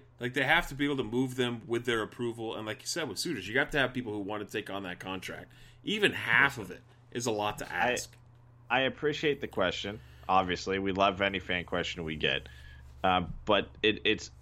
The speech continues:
Speaker 2: utterly ridiculous <laughs> to think that, uh, you could pack, you could trade, let alone,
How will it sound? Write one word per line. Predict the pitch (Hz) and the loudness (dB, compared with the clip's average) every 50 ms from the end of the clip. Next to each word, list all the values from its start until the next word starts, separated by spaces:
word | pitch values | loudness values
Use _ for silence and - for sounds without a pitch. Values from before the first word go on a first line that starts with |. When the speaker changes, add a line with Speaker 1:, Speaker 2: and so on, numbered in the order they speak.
| - - - - - | -20 -20 -20 -2 2
Speaker 2:
utterly | 110 117 117 110 110 107 107 | 4 4 4 4 4 2 2
ridiculous | 101 95 98 90 78 80 76 78 - - 62 - - - - - - - | 0 0 -2 -4 -4 -4 -6 -6 -8 -12 -12 -12 -12 -14 -16 -16 -20 -20
<laughs> | - - - | -20 -8 -4
to | 135 127 - - - - 151 175 | -2 0 0 0 2 4 4 4
think | 127 143 143 123 117 110 107 | 4 4 4 4 2 0 2
that, | 117 110 104 104 104 101 - - 104 | 4 4 6 6 4 2 0 -4 -2
uh, | 101 98 95 92 95 92 90 - - - - - - | -2 0 0 0 0 -2 -4 -10 -20 -20 -20 -20 -6
you | - 127 139 | 0 0 0
could | 135 - 139 113 92 | 2 2 0 0 0
pack, | - - 131 139 151 151 | -2 0 2 2 0 0
you | - 135 135 | -2 -4 -2
could | 120 123 107 - | -2 -4 -4 -4
trade, | - - 175 170 143 117 110 107 104 - - - - - | -2 0 4 4 6 4 4 2 -2 -12 -20 -20 -14 -4
let | 117 117 113 | -2 -2 0
alone, | 117 113 110 107 104 104 | 0 0 0 -2 -4 -8